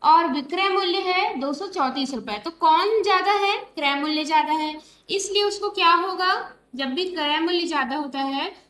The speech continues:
तो उस condition में हानि होता है। तो हमको हानि प्रतिशत का सूत्र लिख करके क्या करना है, हानि बटे क्रय मूल्य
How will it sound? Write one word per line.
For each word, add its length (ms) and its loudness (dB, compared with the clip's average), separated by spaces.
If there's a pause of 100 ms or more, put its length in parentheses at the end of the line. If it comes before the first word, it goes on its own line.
(100)
तो 100 -4
उस 160 -2
condition 520 -4
में 160 -4
हानि 280 0
होता 260 -4
है। 80 -6
तो 80 -8
हमको 280 -8
हानि 280 -4
प्रतिशत 520 -14
का 80 -6
सूत्र 260 -12
लिख 240 -10
करके 360 -10
क्या 1120 -16
करना 280 -4
है, 160 -6 (220)
हानि 340 -4
बटे 340 -10 (1300)
क्रय 220 -2
मूल्य 500 -6